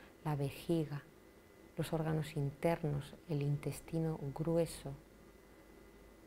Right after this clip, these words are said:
para que todas las células se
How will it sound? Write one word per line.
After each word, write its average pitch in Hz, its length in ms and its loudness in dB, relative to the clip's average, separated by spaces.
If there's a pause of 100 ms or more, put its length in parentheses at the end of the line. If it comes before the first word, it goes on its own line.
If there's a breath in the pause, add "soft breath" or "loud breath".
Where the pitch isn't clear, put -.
(320)
para 156 140 2
que 165 120 0
todas 180 260 0
las 175 220 -2 (140)
células 156 500 2 (880)
se 180 240 4